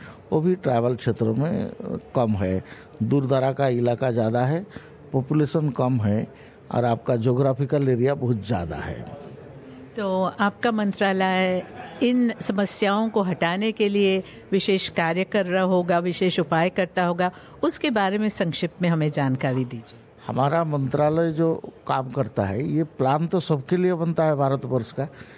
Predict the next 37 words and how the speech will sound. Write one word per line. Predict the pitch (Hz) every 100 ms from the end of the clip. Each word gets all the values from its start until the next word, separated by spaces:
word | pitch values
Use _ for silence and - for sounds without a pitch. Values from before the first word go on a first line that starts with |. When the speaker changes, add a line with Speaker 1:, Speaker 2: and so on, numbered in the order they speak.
| - 127
Speaker 1:
लेकिन | 135 190
हम | 156 185
plan | 175 143 131 175
के | 185 196
अंदर | 185 190 196
में | 202
और | - 160 160
एक | -
plan | 143 117 110
चलाते | 107 101 101 95
हैं, | 135
that | 127 131
is | 147
called | 170 156 - -
tribal | 135 135 143
sub | 123 104 98
plan। | 92 90 69 - - - - - -
तो |
ट्राइबल | 131 131 123 151 156
सब | 131 120
प्लान | 139 147 151
चलाते | - 113 120 120 170
हैं | 143 117 175 - - - -
और | 127 151 - - -
जैसे | 123 120 127 175
बाकी | 135 107 - 160
लोगों | 165 170
के | 170 170
लिए | 185 185
हेल्थ | 143 151 151
का | 165
व्यवस्था | 156 - - 143 135 131 143
है, | 131 127 131 - -
एजुकेशन | 123 135 131 131 127
का | 135
व्यवस्था | 120 120 117 117
है, | 113 113